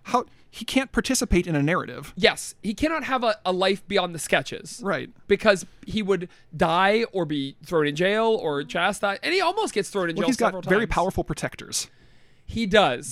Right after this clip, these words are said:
Speaker 1: It's both supernatural and mundane.
Speaker 2: Guardian angels. Yes, it's true. Um, God, I don't know, man. Yeah, Bean is really a strange, strange,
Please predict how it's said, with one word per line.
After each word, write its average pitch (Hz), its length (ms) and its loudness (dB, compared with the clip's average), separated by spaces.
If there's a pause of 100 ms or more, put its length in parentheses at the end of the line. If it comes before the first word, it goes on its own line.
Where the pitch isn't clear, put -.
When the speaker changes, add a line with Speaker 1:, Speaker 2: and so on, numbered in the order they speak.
Speaker 1:
It's - 80 -6
both 185 220 4
supernatural 165 720 0
and 147 140 0
mundane. 120 460 -4
Speaker 2:
Guardian 180 360 2
angels. 127 520 -6
Yes, 143 280 -2
it's 151 180 -6
true. 135 380 -2 (260)
Um, 190 640 6 (220)
God, - 280 -6
I 220 80 -2
don't 330 160 0
know, 339 200 2
man. 202 460 0
Yeah, 247 260 4
Bean 233 240 4
is 330 120 -2
really 285 440 0
a 202 80 -4
strange, 220 800 0 (340)
strange, 208 800 0